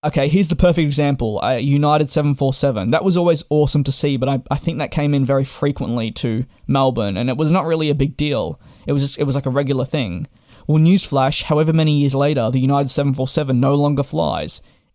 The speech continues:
In fact, I looked at my, um, a hard drive I had, and I found a video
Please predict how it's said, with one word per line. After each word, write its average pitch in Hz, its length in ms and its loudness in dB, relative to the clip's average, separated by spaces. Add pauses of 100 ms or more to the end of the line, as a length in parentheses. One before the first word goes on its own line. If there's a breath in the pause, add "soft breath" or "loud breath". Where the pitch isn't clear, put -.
In 156 140 0
fact, 139 540 -4
I 143 80 2
looked 165 300 0
at 151 160 0
my, 139 240 0
um, 120 340 -2
a 127 60 -4
hard 147 280 0
drive 135 240 0
I 110 100 0
had, 143 260 0
and 131 140 0
I 143 40 -2
found 156 300 0
a 135 40 0
video 127 480 0